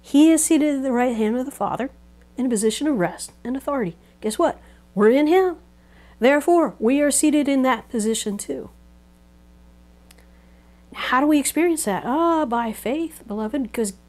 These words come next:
guess what? Jesus calls to us. He says, "Look, come to me, all who are" what?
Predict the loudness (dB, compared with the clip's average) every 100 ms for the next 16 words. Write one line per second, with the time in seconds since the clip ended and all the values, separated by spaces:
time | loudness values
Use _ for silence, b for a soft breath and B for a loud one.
0 | -6 0 0 0 -2 -4 0 2 4 2
1 | 0 0 2 2 0 -4 -4 -4 -4 -2
2 | -2 -4 -6 -20 _ -20 -20 -20 b b
3 | b b b b b b -6 2 4 6
4 | 4 2 0 -2 -8 -16 -20 -20 -20 -20
5 | -20 -20 -20 -20 -20 -2 4 4 4 4
6 | 4 4 4 2 -2